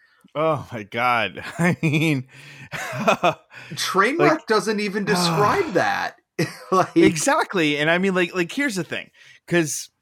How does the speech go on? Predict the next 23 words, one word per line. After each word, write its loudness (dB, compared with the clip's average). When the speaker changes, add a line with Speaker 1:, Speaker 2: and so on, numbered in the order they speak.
Speaker 1:
you -2
know, 4
we 2
always 2
talk 0
about -4
this. -6
Obviously, 0
Jay 0
and -2
I -2
are -2
both, -6
uh, -6
you -8
know, -4
Detroit -6
Red -10
Wings -18
fans, -16
obviously. -12
Um, 0
but 2